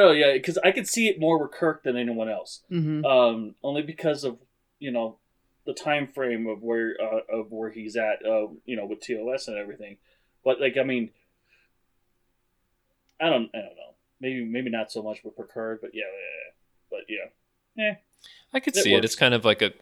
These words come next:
Speaker 3: again, it's like an older thing that's relaxing. So I could see him
Speaker 1: But
Speaker 3: being
Speaker 1: isn't
Speaker 3: into
Speaker 1: the,
Speaker 3: it.
Speaker 1: it, isn't, like, Kirk, like, a hundred years?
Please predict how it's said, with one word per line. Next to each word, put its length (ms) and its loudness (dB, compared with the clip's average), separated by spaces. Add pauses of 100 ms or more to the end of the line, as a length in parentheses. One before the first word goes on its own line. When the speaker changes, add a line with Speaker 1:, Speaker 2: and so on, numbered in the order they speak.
(160)
Speaker 3:
again, 400 0
it's 160 0
like 180 0
an 320 -4 (360)
older 720 0 (880)
thing 480 0
that's 540 -2
relaxing. 600 -4
So 200 -4
I 60 0
could 160 -14
see 140 -10
him 200 -12
Speaker 1:
But 120 2
Speaker 3:
being 120 -2
Speaker 1:
isn't 140 -4
Speaker 3:
into 180 0
Speaker 1:
the, 120 0
Speaker 3:
it. 100 -10
Speaker 1:
it, 220 8
isn't, 360 0
like, 240 -4
Kirk, 420 -6 (1080)
like, 260 -4
a 80 -4
hundred 500 -4
years? 680 -6